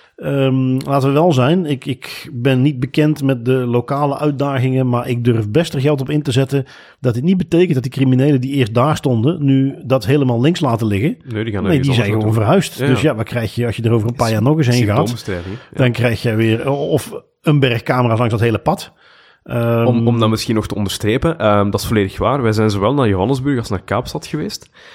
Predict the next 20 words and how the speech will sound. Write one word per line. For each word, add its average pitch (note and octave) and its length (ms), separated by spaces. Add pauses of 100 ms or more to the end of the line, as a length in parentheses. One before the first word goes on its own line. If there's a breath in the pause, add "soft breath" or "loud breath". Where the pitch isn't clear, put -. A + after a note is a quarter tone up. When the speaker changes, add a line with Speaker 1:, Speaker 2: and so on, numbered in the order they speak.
(300 loud breath)
Speaker 2:
Ehm, G#2+ 560 (340)
toch - 180
wel G#2 160
twee G#2+ 200
van G2+ 80
de G2 80
grootste G2 300
steden G2+ 400
van F#2+ 140
Speaker 1:
Mhm. B2 120
Speaker 2:
Zuid-Afrika. B2+ 460 (140)
En, G#2+ 520
ehm, G2+ 460 (280)
dat, A2 360
dat, G#2 220
dat A2 140
fenomeen A#2 440
klopt B2+ 220
volledig. A#2 400
Dus, A2 320